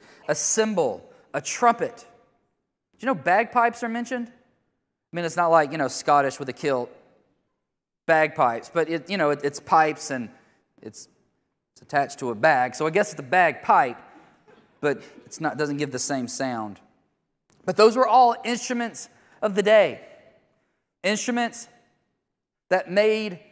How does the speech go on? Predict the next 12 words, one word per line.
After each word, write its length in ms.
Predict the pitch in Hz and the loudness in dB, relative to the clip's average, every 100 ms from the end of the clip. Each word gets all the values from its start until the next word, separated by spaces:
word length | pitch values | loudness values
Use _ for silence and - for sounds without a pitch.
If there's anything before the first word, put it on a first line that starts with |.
| _ _ _ _ _ _ | _ _ _ _ _ _
popular 480 | 233 220 226 214 185 | 2 2 2 -6 -6
music 500 | 170 165 196 202 - _ _ _ _ _ _ _ _ _ _ | -6 -4 -4 -6 -8 _ _ _ _ _ _ _ _ _ _
in 140 | 190 208 | -6 -4
ancient 380 | 190 196 208 208 | -4 -4 -4 -2
Israel. 400 | 214 156 139 135 | -4 -4 -4 -2
And 180 | 170 165 | -4 -4
so 120 | 196 | -4
it 20 | |
was 180 | 170 - | -4 -6
instruments 540 | 202 214 214 202 - - _ _ - | -6 -4 -4 -6 -8 -16 _ _ -10
they 280 | 151 190 | 0 0
used. 460 | 196 202 240 143 | 0 -4 -4 -6